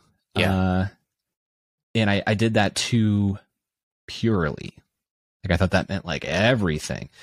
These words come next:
Speaker 2: but, you know, ev-, everything is how you define it, and collaborating with other creators, uh, getting married,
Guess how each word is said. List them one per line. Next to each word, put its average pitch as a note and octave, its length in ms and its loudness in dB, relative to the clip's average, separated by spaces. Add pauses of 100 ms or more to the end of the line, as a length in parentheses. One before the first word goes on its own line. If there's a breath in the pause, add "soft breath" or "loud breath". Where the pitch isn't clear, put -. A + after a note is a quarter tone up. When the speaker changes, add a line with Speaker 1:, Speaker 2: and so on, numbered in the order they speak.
(220 loud breath)
Speaker 2:
but, B3 160 0
you C3+ 80 0
know, E2 200 0 (640 loud breath)
ev-, - 220 -2
everything D3 320 -2
is A#2+ 80 -2
how A#2 140 0
you A#2+ 100 2
define A2+ 320 0
it, D#2 160 -4
and D#2 180 -8 (480 soft breath)
collaborating G#2 600 2
with F2+ 100 0
other E2 180 -2
creators, A#2+ 920 0 (500)
uh, C#2 360 -8 (840)
getting D#2+ 260 -4
married, G#2 640 2